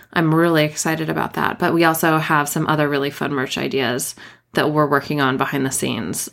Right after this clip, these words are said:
Um, so I'm excited about that. And I did put up several polls in Discord. Uh, if you're a Discord member and you haven't already voted on those polls, um, those are just gauging interest in different kinds of merch. And that is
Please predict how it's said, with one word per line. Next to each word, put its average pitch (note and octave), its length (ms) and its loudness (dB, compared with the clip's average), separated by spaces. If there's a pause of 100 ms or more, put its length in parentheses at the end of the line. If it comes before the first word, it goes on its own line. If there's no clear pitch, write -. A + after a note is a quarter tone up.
(100)
Um, - 440 -4
so - 200 0
I'm D3+ 160 2
excited D3+ 380 -4
about C3+ 180 -6
that. - 240 -2
And D#3 280 -2 (480)
I D#3+ 100 0
did E3+ 180 2
put G3 120 0
up - 280 -2
several E3+ 400 2
polls D#3+ 800 0
in D3+ 500 2 (220)
Discord. F3+ 760 2 (360)
Uh, D#3+ 260 -2
if E3 200 -2
you're D#3+ 240 2
a E3+ 100 -2
Discord E3+ 380 0
member F3 220 0
and E3+ 120 -2
you F3 60 -6
haven't F3+ 420 -2
already D#3+ 260 2
voted E3 300 0
on E3+ 100 0
those E3+ 220 0
polls, E3+ 520 -2 (540)
um, D3 380 2
those D#3 200 0
are D3+ 80 2
just D3+ 280 -2
gauging D3+ 320 2
interest D3 380 -2
in D3+ 120 0
different C#3 300 -4
kinds D3 220 -4
of C#3+ 100 -6
merch. C#3+ 360 -2
And D#3 180 -2
that C#3+ 180 2
is D#3 200 -2